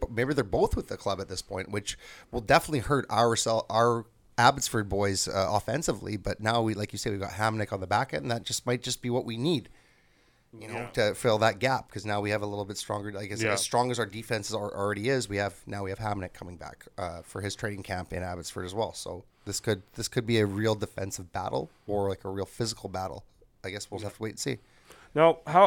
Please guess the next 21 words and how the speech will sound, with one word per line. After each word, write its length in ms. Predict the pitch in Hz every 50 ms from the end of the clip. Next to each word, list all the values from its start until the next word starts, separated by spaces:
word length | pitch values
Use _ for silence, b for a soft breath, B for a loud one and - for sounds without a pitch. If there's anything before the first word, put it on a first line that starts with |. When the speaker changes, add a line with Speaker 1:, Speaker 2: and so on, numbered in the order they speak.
| - -
Speaker 2:
uh, 100 | 156 160 -
let's 200 | 180 202 190 -
touch 200 | - 226 226 -
on 80 | 240 214
the 60 | 175
Vancouver 420 | 147 170 170 165 - 175 156 156 -
Canucks 460 | - 135 147 143 151 - - - -
and, 300 | - 127 123 120 117 110
uh, 200 | 113 113 113 110 110
how 120 | 127 135
they've 160 | 131 131 127
been 140 | 135 131 123
playing. 400 | - - 135 127 127 131 131 127
And 100 | 113 104
I 360 | - - - - - - - -
mean, 80 | 123 139
they're 80 | 160 165
always 240 | 165 156 147 127 139
under 140 | 139 139 131
the 100 | 123 120
mic-, 260 | 123 123 120 -